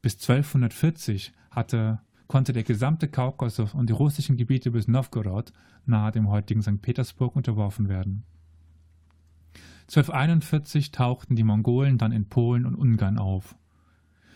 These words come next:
Sie hatten sich in mehrere Heereszüge aufgeteilt, die auf unterschiedlichen Wegen gen Westen zogen und alles besiegten, was sich ihnen in den Weg stellte.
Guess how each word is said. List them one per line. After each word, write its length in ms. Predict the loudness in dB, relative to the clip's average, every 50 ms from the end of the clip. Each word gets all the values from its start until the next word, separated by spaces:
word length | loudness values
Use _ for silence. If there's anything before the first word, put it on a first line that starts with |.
| _ -12
Sie 160 | 0 0 0
hatten 200 | 2 2 -2 0
sich 400 | 0 0 0 -2 -6 -14 -12 -4
in 200 | 0 0 2 2
mehrere 460 | 2 2 2 2 0 0 0 0 -2
Heereszüge 720 | 0 0 0 2 2 0 -2 -2 -4 -2 -2 0 0 -2 -4
aufgeteilt, 840 | -4 -4 -4 -2 -4 -4 -4 -2 -4 -2 -2 -2 -4 -6 -6 -10 _ _ -20 -20 -20 -20 -14 _
die 100 | 0 0
auf 100 | 0 2
unterschiedlichen 720 | 2 2 2 2 2 -2 -2 -2 -6 -6 -2 0 2 2 2
Wegen 300 | 2 0 0 0 -2 -2
gen 220 | 0 0 0 0
Westen 320 | 0 0 -2 -2 -2 -2 -2
zogen 480 | -2 -2 -2 -2 0 0 0 -2 -2 0
und 160 | -2 -2 -2 -2
alles 320 | -2 0 0 0 0 -2 -2
besiegten, 520 | -4 -2 0 0 -2 -2 0 -2 0 0
was 140 | 0 0 -2
sich 160 | -2 -4 -2
ihnen 120 | -2 -2
in 140 | 0 2 2 2
den 160 | 2 2 2
Weg 200 | 0 -2 -2 -8
stellte. 540 | -6 -4 -4 -4 -4 -4 -6 -6 -6 -6